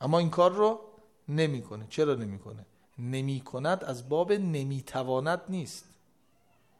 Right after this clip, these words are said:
از باب این است که خدا فعلش رو بر اساس علم و حکمت انجام می‌دهد، از باب برهان انجام می‌دهد، بر روش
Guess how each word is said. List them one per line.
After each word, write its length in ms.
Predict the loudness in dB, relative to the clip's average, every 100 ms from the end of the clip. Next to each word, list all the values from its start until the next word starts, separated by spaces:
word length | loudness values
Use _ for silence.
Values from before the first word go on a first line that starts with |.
| _ _ _ _ _ _ -6
از 260 | -4 2
باب 220 | 4 4
این 200 | 2 -2
است 160 | -2 -2
که 80 | -8
خدا 400 | -6 0 2 2
فعلش 680 | -2 -4 -4 0 -4 -2 -2
رو 60 |
بر 200 | -2 -4
اساس 440 | -6 -2 -2 0 0 0 -2 -12 -20 _ _ _ _ -4
علم 520 | 2 2 2 -2 -8 -10 _ _ _ -12
و 80 | -8
حکمت 800 | -8 -8 -8 -2 2 2 2 -8 -20 _ _ _ _
انجام 400 | -6 -4 -4 -4
می‌دهد، 440 | -6 -8 -12 -16 -20 _ _ _ _ _
از 280 | -10 -10 -2
باب 280 | 2 4 2 0 -4 -18 _ -4
برهان 720 | 4 4 4 2 2 2 0 -10 -18 -8
انجام 400 | -6 -4 -4 -4
می‌دهد، 420 | -6 -10 -14 -18 _ _ _ _ 0
بر 160 | 0
روش 500 | 2 2 2 0 0